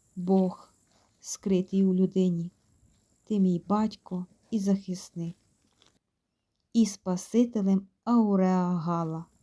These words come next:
І Спасителем ти мене врятував. Я і далі буду рятувати тебе. Ти отримаєш нове ім'я. Ти хочеш забрати у мене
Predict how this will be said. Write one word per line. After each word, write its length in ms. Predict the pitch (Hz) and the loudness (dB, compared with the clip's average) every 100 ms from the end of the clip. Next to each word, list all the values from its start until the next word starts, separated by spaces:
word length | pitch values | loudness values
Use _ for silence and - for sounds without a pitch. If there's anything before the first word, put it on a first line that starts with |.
| _ _ _ _ _ _ _ _ - | _ _ _ _ _ _ _ _ -8
І 80 | 220 | -8
Спасителем 960 | - - 196 196 196 185 190 170 175 180 _ - | -8 -8 -6 -4 -2 -2 -2 -6 -6 -8 _ -8
ти 80 | 214 | -2
мене 280 | 196 180 180 | 0 0 -2
врятував. 720 | 175 175 - 180 156 165 170 _ _ _ _ _ _ _ _ _ - | -4 -6 -8 -12 -8 -8 -10 _ _ _ _ _ _ _ _ _ 0
Я 160 | 233 240 | 2 2
і 100 | 233 | 2
далі 360 | 226 208 185 | 2 2 2
буду 320 | 175 175 175 | 0 -2 -4
рятувати 600 | 180 175 - 175 170 185 | -4 -4 -6 -4 -4 -6
тебе. 460 | 170 - 165 165 165 - _ _ _ _ _ _ _ _ _ _ _ _ _ _ _ _ | -12 -12 -10 -10 -10 -14 _ _ _ _ _ _ _ _ _ _ _ _ _ _ _ _
Ти 180 | 233 | 2
отримаєш 920 | 226 196 196 226 269 226 190 185 - 190 | 2 2 2 4 6 6 4 0 -4 -2
нове 420 | 208 202 196 190 - | 0 2 2 2 0
ім'я. 520 | 180 165 151 165 175 - _ _ _ _ _ _ _ _ _ _ _ _ _ _ - _ _ _ _ _ _ _ _ _ | -2 0 -2 -2 -4 -8 _ _ _ _ _ _ _ _ _ _ _ _ _ _ -20 _ _ _ _ _ _ _ _ _
Ти 140 | 233 | 0
хочеш 360 | 220 - 233 220 | 2 0 0 0
забрати 600 | 190 208 190 226 233 214 | 2 0 2 2 2 -2
у 80 | - | -2
мене 340 | 202 220 220 | 2 4 4